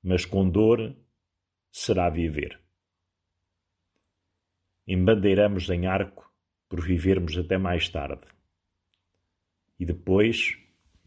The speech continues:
vai saber e nada.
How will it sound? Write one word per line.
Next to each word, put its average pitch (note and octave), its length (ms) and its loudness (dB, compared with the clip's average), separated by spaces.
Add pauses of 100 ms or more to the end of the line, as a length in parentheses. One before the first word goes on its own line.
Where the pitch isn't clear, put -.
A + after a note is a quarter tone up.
(460)
vai F2+ 160 0
saber F2+ 640 0 (1080)
e F#2+ 100 0
nada. D2 380 -4